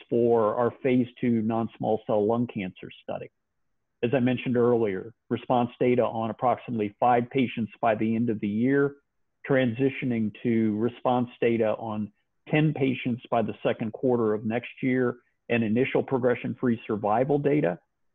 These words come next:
And then toward the end of the year, response data on all twenty patients and the opportunity, uh, to engage the regulatory authorities on a, in a dialogue around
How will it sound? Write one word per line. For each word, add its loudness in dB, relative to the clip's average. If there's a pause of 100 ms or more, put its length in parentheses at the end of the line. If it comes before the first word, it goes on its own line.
(440)
And 2
then 2 (100)
toward 4
the 4
end 4
of 2
the 4
year, 2 (640)
response 0
data 2
on -2
all 4 (140)
twenty 4
patients -4 (880)
and 2
the 6
opportunity, 2 (380)
uh, -2 (140)
to 4
engage 2
the 0
regulatory 2
authorities -2
on -8
a, -10
in 0
a 0
dialogue 2
around -4